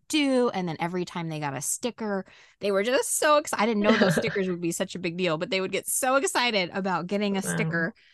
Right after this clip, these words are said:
Speaker 1: and just interacting with Target Match. And it was just so fun to watch them interact with the platform after all of the development process. And as for challenging,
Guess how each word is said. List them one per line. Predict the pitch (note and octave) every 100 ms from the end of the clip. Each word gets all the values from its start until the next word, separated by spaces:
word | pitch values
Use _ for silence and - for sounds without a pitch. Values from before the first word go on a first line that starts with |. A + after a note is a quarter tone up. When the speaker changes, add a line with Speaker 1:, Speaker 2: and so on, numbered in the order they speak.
| _ _ -
Speaker 1:
and | F#3 F#3 F#3
just | F3+ -
interacting | G#3 G3 F#3+ G3 G3+ F#3
with | C#3+ -
Target | - C4+ C4 A#3+
Match. | A#3+ A#3 A3+ A3+ - -
And | F#3+
it | F3+
was | F3+ F3
just | - F#3+ -
so | G3+
fun | F#3+ G3 F3+
to | E3+ E3
watch | D#3 D#3 E3 - -
them | D#3+ D3+
interact | - D#3+ D3 D3 D3
with | D3+
the | -
platform | - F#2+ - - G2+ D#2+ G3 _ _ _ -
after | E3 E3 - F3+
all | D3 D3+
of | D#3
the | E3+
development | D#3 D3 C#3+ - G2+ -
process. | - - - - G#3+ - - _ _ _ _ _ _ _ _ -
And | G#3+ G3+
as | A3+ D#4+ -
for | - E4 C4+
challenging, | - - - G4+ A#4 A4 C#4 G3 F3 D#3+ E3+ A3